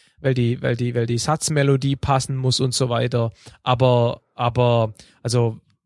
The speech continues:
wenn man jetzt, äh, so wie ich jetzt hier gerade rumstammelt, dann kann man da von diesen fünf Abers locker drei rausschneiden. Ja, die, die sind auch schön, äh, <laughs> in der Waveform nachher getrennt. Das geht schon. Es ist halt verdammt viel Arbeit.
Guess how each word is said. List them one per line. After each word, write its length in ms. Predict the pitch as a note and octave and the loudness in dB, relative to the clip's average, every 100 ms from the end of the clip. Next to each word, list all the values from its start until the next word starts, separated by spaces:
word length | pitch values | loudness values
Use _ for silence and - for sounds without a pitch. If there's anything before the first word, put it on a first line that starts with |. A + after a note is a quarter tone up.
| _ D#3+ | _ -2
wenn 180 | C#3 | 0
man 100 | C#3 | 4
jetzt, 420 | C3 B2 - - A#2+ - _ _ - - - - C3+ | 2 2 -4 -14 -20 -20 _ _ -20 -20 -20 -20 -16
äh, 600 | C3 C#3 D#3+ C#3+ C3 C3 A#2+ - - | -14 -6 2 4 4 2 -2 -18 -8
so 220 | C#3+ C#3+ | 0 0
wie 60 | C#3+ | 0
ich 100 | C#3 | -2
jetzt 140 | C#3 | -2
hier 120 | D3 D3 | -2 0
gerade 220 | B2+ A#2+ | 2 2
rumstammelt, 640 | D3+ E3 B2+ A2 B2+ E3 - - - | 2 0 -2 0 0 -2 -8 -18 -6
dann 160 | C3 | -4
kann 160 | B2 C#3 | 0 0
man 100 | C#3+ | 2
da 140 | C3+ | 2
von 140 | B2 C3 | 2 0
diesen 240 | C3 A#2+ | 0 -2
fünf 320 | - D3+ D#3+ - | 0 0 0 -4
Abers 420 | A#2+ C#3 C#3+ A#2+ | 0 2 2 0
locker 260 | C3 C#3 C#3 | 2 2 2
drei 220 | B2+ B2+ | 2 2
rausschneiden. 680 | A#2 D#3 - A#2+ G#2 G#2+ G#2+ | 4 2 2 -2 -6 -8 -8
Ja, 100 | A#2+ | -4
die, 140 | A#2+ | -4
die 100 | - | -2
sind 160 | A#2 D3 | -2 0
auch 140 | B2 - | -2 0
schön, 480 | C3+ C3 C3 C3 - - | 2 2 0 -6 -14 -6
äh, 240 | C3 A#2+ - | -2 -2 -4
<laughs> 320 | - - A3+ E3 - - | -4 -2 0 -2 -6 -14
in 140 | - C3+ | -4 2
der 140 | B2+ | 4
Waveform 400 | B2+ C3+ - B2+ | 6 4 4 0
nachher 240 | B2 A#2 A#2+ | 2 0 0
getrennt. 460 | A2+ - C3 D#3 | -2 0 0 2
Das 140 | B2+ - | -2 0
geht 200 | B2 - | 0 2
schon. 220 | F3+ C3 | 2 2
Es 120 | G#2+ | -2
ist 140 | - | -4
halt 100 | A#2 | -4
verdammt 280 | A2 A#2 A2+ | -6 -4 -6
viel 180 | - A#2 | -6 -8
Arbeit. 420 | - A#2 - - | -6 -8 -8 -14